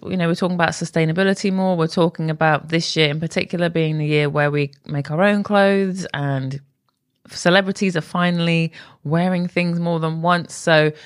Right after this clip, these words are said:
fashion has to have these moments, okay? And couture is a lot of money. It's a lot of money. You're talking tens of thousands of pounds for one piece. So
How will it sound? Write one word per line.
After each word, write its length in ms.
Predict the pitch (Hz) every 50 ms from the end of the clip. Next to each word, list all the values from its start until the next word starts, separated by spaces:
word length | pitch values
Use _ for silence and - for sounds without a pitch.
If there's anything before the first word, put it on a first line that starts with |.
| - _
fashion 380 | - - 254 269 - - 269 233
has 240 | 208 202 208 202 -
to 100 | - 175
have 220 | 180 170 165 156
these 180 | 156 151 147 151
moments, 400 | 147 139 135 127 123 - - 135
okay? 300 | 131 135 135 123 127 -
And 220 | - 147 143 139
couture 500 | - 156 - - 202 202 196 196 202 196 - _ _ _ _ _ _ _ -
is 140 | - 175 180
a 60 | 165
lot 180 | 165 160 151
of 120 | - 143 143
money. 400 | 143 131 123 117 120 110 120 135 - _ _ _ _ -
It's 320 | 156 147 - - - - - -
a 100 | 135 135
lot 320 | 135 135 135 131 - - -
of 80 | 135 131
money. 240 | 139 139 131 127 120
You're 80 | 131
talking 500 | 135 - 170 156 151 151 - 156 143 139
tens 320 | 139 - 151 143 147 139 147
of 100 | 147 -
thousands 380 | - 139 135 135 143 135 131
of 100 | 139 135
pounds 400 | - - 143 135 131 127 127 -
for 180 | - - 139 135
one 380 | 131 135 139 135 131 131 127 131 - - - _ _ _
piece. 340 | - - 156 131 120 127 -
So 460 | - - - 147 135 131 127 123 127